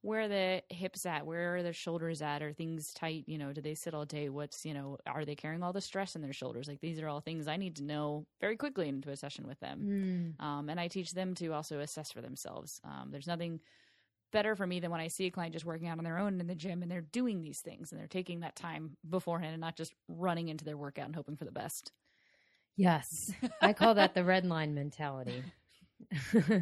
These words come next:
Speaker 1: It only works for so long. <laughs>
Speaker 2: It, yeah. I mean, it really, yeah, it's, it, it'll, it'll get you by for, like, the days where you really need the mental
Speaker 1: Mm-hmm.
Speaker 2: stimulation, and, uh,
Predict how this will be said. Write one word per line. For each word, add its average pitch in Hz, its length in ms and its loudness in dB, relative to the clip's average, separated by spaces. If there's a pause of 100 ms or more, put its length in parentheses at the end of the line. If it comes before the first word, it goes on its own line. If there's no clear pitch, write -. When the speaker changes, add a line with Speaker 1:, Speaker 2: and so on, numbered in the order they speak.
(100)
Speaker 1:
It 185 80 0
only 233 180 6
works 214 220 4
for 185 80 -6
so 160 180 -2
long. 127 260 -6
<laughs> 156 40 -14 (440)
Speaker 2:
It, 240 240 8
yeah. 220 400 10
I - 60 6
mean, 285 200 8
it 302 100 4
really, 285 260 4
yeah, 180 340 6
it's, - 520 0 (120)
it, 208 280 -4
it'll, 254 400 8
it'll 269 240 10
get 247 200 4
you 226 140 4
by 170 480 6
for, 190 140 0
like, 151 420 2 (420)
the 165 60 -2
days 165 380 4
where 180 100 4
you 175 260 4
really 165 480 4
need 165 360 4
the 165 60 4
mental 160 360 2
Speaker 1:
Mm-hmm. 156 60 -2
Speaker 2:
stimulation, 202 960 4 (1000)
and, 165 560 4 (720)
uh, 160 340 0